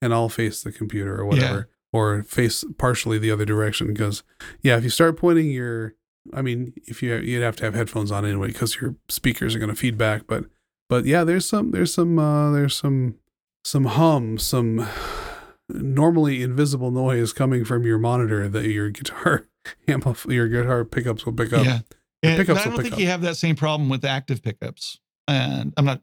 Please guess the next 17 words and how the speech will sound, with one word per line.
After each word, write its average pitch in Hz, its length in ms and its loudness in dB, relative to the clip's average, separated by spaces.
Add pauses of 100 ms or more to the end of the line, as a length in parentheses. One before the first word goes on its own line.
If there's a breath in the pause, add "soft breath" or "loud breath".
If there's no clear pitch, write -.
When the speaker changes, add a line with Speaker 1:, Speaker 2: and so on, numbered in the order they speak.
(120)
Speaker 2:
sure 131 320 0
why, 113 460 -2
but, 120 220 -4 (260)
uh, 143 240 2
maybe 151 240 2
it's 147 120 -4
because 127 320 -2
the 139 500 -4
active 143 280 -2
pickups 135 420 -2
generally 135 360 2
have 123 440 0 (220)
lower 143 360 2
windings 135 580 2
in 135 100 4
the 123 80 0
coils. 143 640 -2